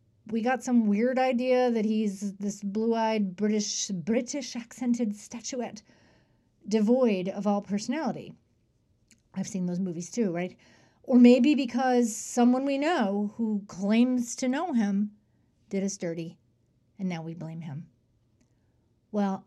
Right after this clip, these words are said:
I'm not here to tell you that I understand everything there is to know about Jesus, 'cause that would be crazy talk. But I can say that he is knowable, that he wants us to know him, just not all at once. In fact,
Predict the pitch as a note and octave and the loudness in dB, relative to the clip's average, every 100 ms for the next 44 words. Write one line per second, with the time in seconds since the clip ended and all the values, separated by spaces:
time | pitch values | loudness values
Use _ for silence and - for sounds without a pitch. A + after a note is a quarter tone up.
0 | - G3+ A3 A3 F#3+ F#3 F#3 F3 E3+ F3 | -4 0 0 -2 -4 -6 -8 -10 -8 -6
1 | F3 E3+ E3 E3+ E3+ - D#3 D#3+ E3 E3 | -6 -8 -8 -8 -10 -12 -12 -12 -12 -12
2 | D#3 D#3 E3 D#3+ D#3 - D#3+ D3 D3+ C#3 | -12 -12 -12 -12 -12 -12 -12 -12 -12 -12
3 | C#3+ C3+ D#3 - - - _ _ _ _ | -12 -14 -14 -16 -18 -20 _ _ _ _
4 | _ _ - A#3+ - - - - B3 C4 | _ _ -16 -16 -14 -14 -14 -12 -14 -14
5 | C#4 - C4 B3+ A#3 G#3 G#3+ D#3 - - | -14 -12 -10 -10 -10 -10 -10 -10 -14 -20
6 | _ _ _ _ _ _ _ _ _ - | _ _ _ _ _ _ _ _ _ -8
7 | F3+ E3+ - G3+ C4+ A#3+ - E3+ - C#3+ | -6 -8 -8 -6 -4 -6 -8 -10 -12 -20
8 | _ _ _ - D#3 E3 G#3 A#3 G3+ G3+ | _ _ _ -14 -12 -6 -4 -2 -2 -2
9 | F#3 D#3 - _ _ _ _ _ _ _ | -6 -8 -14 _ _ _ _ _ _ _
10 | _ F#3+ F3+ F3 F3 C#4 F4 - D3 - | _ -8 -6 -6 -2 -4 -4 -14 -16 -18
11 | - G3 E3 E3 C#3+ F#3+ _ - E3+ - | -8 -6 -6 -8 -12 -14 _ -16 -14 -12
12 | E3+ E3 D3 - C4 G#4+ - G#3 - - | -12 -12 -14 -10 -8 -8 -8 -14 -16 -20
13 | - _ A#3+ A#3 D4 B3+ - | -20 _ -4 -2 -2 -2 -6